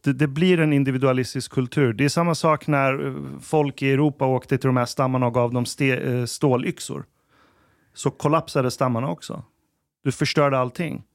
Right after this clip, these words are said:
För att de har byggt en hel kultur som går ut på att du ska lära dig stenyxan, som är mycket trubbigare och svårare att hantera.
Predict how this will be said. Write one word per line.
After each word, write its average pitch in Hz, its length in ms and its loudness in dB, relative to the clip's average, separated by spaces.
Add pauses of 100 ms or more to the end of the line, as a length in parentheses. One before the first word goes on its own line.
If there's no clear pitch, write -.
(320)
För 147 80 2
att 139 120 2
de 151 100 2
har 151 60 2
byggt 170 300 -2
en 156 100 0
hel 139 160 0
kultur 170 540 0
som 151 180 0
går 135 140 4
ut 127 120 0
på 131 60 -2
att 127 100 -2
du 123 80 -4
ska - 140 -4
lära 127 320 0
dig 117 140 -2
stenyxan, 127 1120 -2
som - 160 -6
är 123 60 2
mycket 139 380 -2
trubbigare 117 440 0
och 110 80 0
svårare 110 260 -2
att 101 60 -4
hantera. 113 540 -4